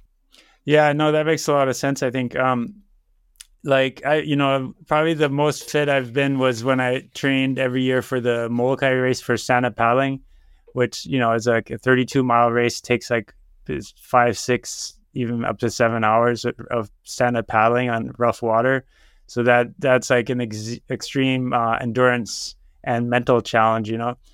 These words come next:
So in training for that, you know, in the beginning, I did a lot of volume training and, and really, um, pushing the volume and, and trying to get more, um, endurance and stuff like that.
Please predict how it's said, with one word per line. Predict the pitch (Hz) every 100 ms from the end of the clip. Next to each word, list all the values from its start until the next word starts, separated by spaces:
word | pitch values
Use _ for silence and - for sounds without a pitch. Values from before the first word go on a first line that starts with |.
| _ _
So | - 117
in | 117
training | 104 135 143 131
for | 143
that, | 127 131 131 127 131 _ _ _
you | 135
know, | 127
in | 123
the | 123
beginning, | 123 117 139 135 127
I | 123
did | 120 123
a | 117
lot | 120 120 123 120
of | 120 117 113
volume | 113 117 117 123 117 113 110
training | - 123 113 117 117
and, | 113 107 -
and | 123 113 - _ _ _ _
really, | 123 123 120 117 - _ 120
um, | 123 110 - - _ _
pushing | 127 - 123
the | 117
volume | 107 113 113 117 113
and, | 113 -
and | 117 113
trying | 101 117 113
to | 110
get | 113 - _ _ _
more, | - 120 117 110 113
um, | 117 113 113
endurance | 117 113 117 113 120 - -
and | 131 117
stuff | - 123
like | 123
that. | 113 127 -